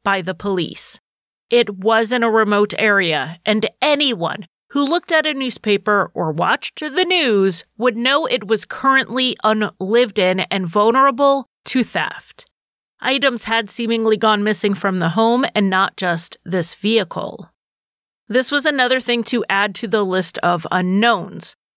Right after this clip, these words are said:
but that list would get a lot shorter about three weeks after the family went missing on May eleventh, when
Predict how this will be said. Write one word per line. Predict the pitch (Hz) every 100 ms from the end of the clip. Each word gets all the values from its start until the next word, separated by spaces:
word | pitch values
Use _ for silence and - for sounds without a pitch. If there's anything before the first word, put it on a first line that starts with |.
| _
but | 220 226
that | 254 254
list | 240 240 359 392 - -
would | - 202 254
get | 220 240
a | 226
lot | 214 -
shorter | - 262 262 254 247
about | 220 220 -
three | - 220 269
weeks | 269 262 -
after | 240 214 226
the | 196 190
family | 196 180 175
went | 160 165 156 -
missing | 208 226 - 226 220 208 -
on | 240 285 262
May | 220 220
eleventh, | 185 185 175 190 185 - -
when | 233 240 247 247